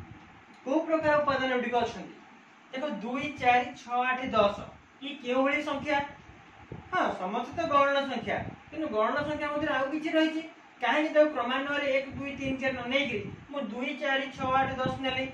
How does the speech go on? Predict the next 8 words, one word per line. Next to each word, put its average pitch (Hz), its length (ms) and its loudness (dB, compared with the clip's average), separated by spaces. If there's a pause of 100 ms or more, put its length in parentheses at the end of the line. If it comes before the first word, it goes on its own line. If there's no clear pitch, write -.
(1000)
ହଁ, 190 240 2 (120)
ଭେରି 269 200 -2
ଗୁଡ୍। 254 260 0 (240)
ଇଏ 277 120 -6
ସମସ୍ତେ 254 460 -4
ହେଉଛନ୍ତି 226 340 0
ଯୁଗ୍ମ 165 320 -10
ସଂଖ୍ୟା। 123 220 -12